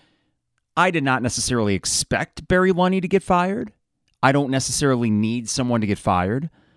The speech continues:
but I would have thought there would have been something, even if it's just symbolic, to indicate that Brett Bielema was pissed. 'Cause on Friday, he was so pissed he's actually hitting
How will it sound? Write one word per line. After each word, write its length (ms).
but 180
I 80
would 280
have 100
thought 220
there 100
would 140
have 40
been 140
something, 720
even 220
if 60
it's 120
just 220
symbolic, 760
to 180
indicate 640
that 180
Brett 280
Bielema 500
was 300
pissed. 520
'Cause 180
on 200
Friday, 460
he 100
was 120
so 120
pissed 240
he's 140
actually 300
hitting 500